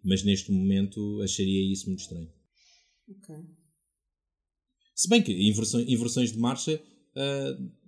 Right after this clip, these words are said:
Speaker 1: a-, às vezes parecem-nos inversões de marcha, mas são só uma camada adicional de, de personalidade. Nós vemos, por exemplo, a Má Costa aqui, eh, assassinar uma pessoa a sangue frio.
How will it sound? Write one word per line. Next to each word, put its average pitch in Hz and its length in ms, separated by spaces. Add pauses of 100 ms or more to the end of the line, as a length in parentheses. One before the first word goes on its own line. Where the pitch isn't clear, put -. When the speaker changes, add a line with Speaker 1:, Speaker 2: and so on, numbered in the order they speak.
(500)
Speaker 1:
a-, 120 260
às 117 100
vezes 131 240
parecem-nos 123 560
inversões 110 380
de 107 60
marcha, 120 280
mas 139 140
são 131 100
só 120 160
uma 120 140
camada 120 320
adicional 120 580 (260)
de, 120 760
de 110 160
personalidade. 123 580
Nós 90 160
vemos, 95 200
por 101 100
exemplo, 95 320
a 90 40
Má 92 160
Costa 98 500 (400)
aqui, 107 520 (300)
eh, 107 460
assassinar 104 440
uma 107 140
pessoa 120 240
a - 20
sangue 151 220
frio. 120 280